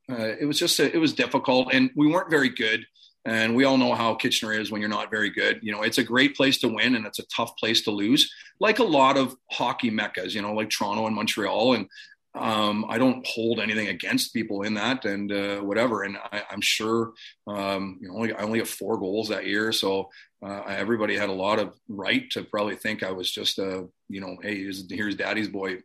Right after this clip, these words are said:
playing," right? So, um, I believed in myself, uh, but I needed to go somewhere else and do that. And, and, uh, always so grateful to Joe and the organization for,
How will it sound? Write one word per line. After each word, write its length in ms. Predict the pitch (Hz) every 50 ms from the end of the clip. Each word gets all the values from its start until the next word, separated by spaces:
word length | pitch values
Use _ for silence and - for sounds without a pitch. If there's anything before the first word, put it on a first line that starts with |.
| _ _
playing," 300 | - 107 110 117 107 95
right? 220 | 90 95 104 104 -
So, 400 | - - 104 92 95 92 - - - - - - - _ _ -
um, 540 | 101 104 104 104 104 104 101 101 117 120 - _ -
I 160 | 143 139 147
believed 380 | 147 139 135 131 131 135 117 123
in 80 | 117
myself, 520 | 110 107 104 - - 131 131 - - - - - - - 117
uh, 380 | 110 110 107 107 110 107 110 110
but 200 | 90 - 110 107
I 60 | 113
needed 240 | 113 120 117 110 101
to 60 | 107
go 140 | 110 104 104
somewhere 340 | - - 110 104 101 98
else 240 | 95 104 113 113 -
and 100 | 120 117
do 140 | 113 120 117
that. 320 | 113 120 131 147 151 131
And, 320 | 110 104 104 104 101 92 - _ - - - - _ -
and, 300 | 107 104 101 98 98 98
uh, 400 | 101 98 98 98 92 95 95 101 -
always 440 | - 113 113 113 113 104 101 98 - - -
so 360 | - - - - 117 117 120 113
grateful 500 | - 110 107 107 104 - - 104 101 101
to 140 | - - 135
Joe 400 | - 98 101 98 101 101 110 135
and 200 | 190 214 233 214
the 80 | 175
organization 760 | 139 131 113 120 113 107 - - 104 95 98 - - 107 101
for, 420 | - - 107 104 101 101 101 98